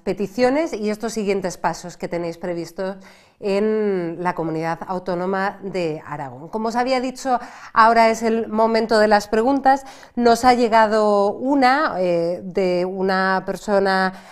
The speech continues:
anónima que nos dice, "Es, es para, mm, para Joan", nos dice, "El modelo de la Ley de Igualdad de Trato de Cataluña que permite intervenir a la O N G como parte en procesos judiciales,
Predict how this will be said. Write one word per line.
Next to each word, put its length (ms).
anónima 460
que 100
nos 160
dice, 720
"Es, 320
es 260
para, 600
mm, 460
para 680
Joan", 440
nos 140
dice, 460
"El 100
modelo 480
de 120
la 160
Ley 220
de 160
Igualdad 500
de 140
Trato 340
de 120
Cataluña 720
que 140
permite 480
intervenir 640
a 80
la 220
O 60
N 200
G 260
como 300
parte 440
en 140
procesos 460
judiciales, 720